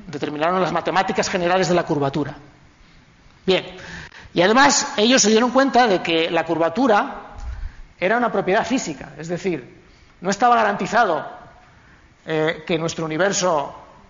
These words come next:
nuestro espacio en el que vivimos, satisfaga las leyes de la geometría de los griegos. Cuando mides triángulos, eh, de andar por casa, te sale que la suma de los ángulos son ciento ochenta grados, pero ya hemos visto que si el triángulo es del tamaño de la Tierra,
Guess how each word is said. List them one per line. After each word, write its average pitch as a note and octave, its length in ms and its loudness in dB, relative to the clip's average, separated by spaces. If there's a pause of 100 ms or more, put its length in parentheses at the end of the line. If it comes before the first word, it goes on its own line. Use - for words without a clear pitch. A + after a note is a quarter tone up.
(160)
nuestro D3 220 -4
espacio F#3 400 2
en D#3+ 60 -2
el D#3+ 80 -4
que D3+ 120 -2
vivimos, E3+ 500 -2
satisfaga F3 580 -2
las E3 160 0
leyes F3+ 240 2
de F3 100 4
la D#3+ 100 2
geometría D#3 460 0
de D#3+ 80 4
los D3 120 -2
griegos. F3+ 460 0 (1040)
Cuando D3+ 440 0
mides G3 260 2
triángulos, F#3+ 800 2 (160)
eh, D#3 520 0 (320)
de E3 140 -4
andar F3 200 2
por F3+ 160 2
casa, G#3 320 4
te F3+ 120 2
sale F3+ 380 4
que E3 100 0
la D3+ 80 2
suma F3+ 220 2
de F3+ 60 4
los E3 140 2
ángulos F3 300 2
son D3 80 -2
ciento E3 220 0
ochenta E3+ 260 0
grados, G3 420 2 (580)
pero E3 140 -2
ya E3+ 100 4
hemos G3 160 4
visto G3+ 280 2
que E3 80 2
si E3 100 0
el D#3 80 0
triángulo F#3+ 380 4
es E3+ 80 4
del F#3 100 2
tamaño F3+ 300 0
de F3 60 6
la E3+ 100 2
Tierra, G3 540 -2